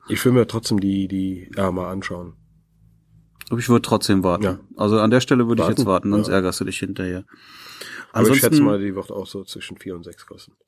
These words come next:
Speaker 2: unglaublich viel L E D, ne? Also der Trend geht
Speaker 1: Mhm, ja,
Speaker 2: ganz viel
Speaker 1: definitiv.
Speaker 2: zu L E D und da hab ich auch ein Teil gesehen, was mir wirklich gut gefallen hat. Ne, hat, also es hat, ich hab's gesehen, es hat,
Speaker 1: Mhm.
Speaker 2: äh, irgendwie meine Aufmerksamkeit erweckt und ich hab's mir angeguckt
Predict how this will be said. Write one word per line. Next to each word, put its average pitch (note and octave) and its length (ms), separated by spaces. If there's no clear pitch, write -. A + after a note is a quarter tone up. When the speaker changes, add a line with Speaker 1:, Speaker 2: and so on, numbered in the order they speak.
Speaker 2:
unglaublich B2+ 580
viel A#2+ 200
L G#2+ 140
E G2+ 80
D, G2 240
ne? A2+ 260
Also G2+ 200
der G2+ 200
Trend G#2 380
geht - 100
Speaker 1:
Mhm, G#2+ 120
ja, A2 220
Speaker 2:
ganz G#2+ 200
viel G2+ 120
Speaker 1:
definitiv. - 460
Speaker 2:
zu G#2+ 60
L G2+ 100
E G2+ 60
D G#2 300
und F#2+ 140
da A2 200
hab A#2+ 100
ich - 200
auch A2 160
ein A2+ 180
Teil B2+ 220
gesehen, A#2+ 320
was - 140
mir A2+ 260
wirklich - 320
gut C3 260
gefallen D#3 520
hat. F#3 280
Ne, A#2+ 180
hat, A#2+ 160
also G#2 160
es G2+ 120
hat, A#2 220
ich - 180
hab's - 120
gesehen, D#3+ 360
es C3 160
hat, - 240
Speaker 1:
Mhm. B2+ 80
Speaker 2:
äh, - 20
irgendwie A2 800
meine A2 220
Aufmerksamkeit C#3+ 800
erweckt C#3+ 340
und A2 80
ich A2+ 60
hab's A#2+ 120
mir G#2+ 120
angeguckt C#3+ 520